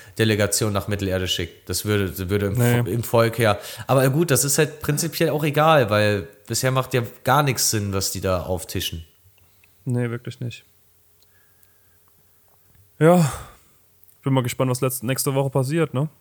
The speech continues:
Speaker 1: Ich war so salzig heute in der Folge, es tut mir echt leid.
Speaker 2: Das ist okay, das ist berechtigt und ich glaub, vielen anderen da draußen geht's ähnlich.
Speaker 1: Tut mir wirklich leid, dass ich da alles von der Serie hinterfragen muss, aber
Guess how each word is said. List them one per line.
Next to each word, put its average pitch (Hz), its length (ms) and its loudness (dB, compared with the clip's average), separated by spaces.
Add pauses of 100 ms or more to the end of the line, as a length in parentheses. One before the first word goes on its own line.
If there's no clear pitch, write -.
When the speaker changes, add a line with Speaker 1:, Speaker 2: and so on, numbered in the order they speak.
Speaker 1:
Ich - 180 0
war 92 140 2
so 87 140 0
salzig 107 580 0
heute 87 200 0
in 90 60 -6
der 85 120 -2
Folge, 85 360 -4
es - 140 -6
tut - 160 -12
mir 87 100 -4
echt - 180 -8
leid. 98 340 0 (720)
Speaker 2:
Das 113 120 -8 (100)
ist - 80 -6
okay, 110 260 -4
das 107 160 -2
ist 139 320 -8 (200)
berechtigt 131 680 -2
und 123 360 -2 (640)
ich - 80 -20
glaub, 120 160 -2
vielen 123 440 0 (100)
anderen 120 460 0
da 113 100 0
draußen 113 560 -2
geht's 107 260 -6
ähnlich. 120 560 -2
Speaker 1:
Tut - 180 -10
mir 101 160 -2
wirklich 113 320 -4
leid, 107 260 0
dass 101 140 -4
ich - 120 -8
da 92 140 -6
alles 107 280 -4
von 127 160 -2
der 120 100 2
Serie 120 400 0
hinterfragen 113 580 0
muss, 104 220 -4
aber 95 380 -2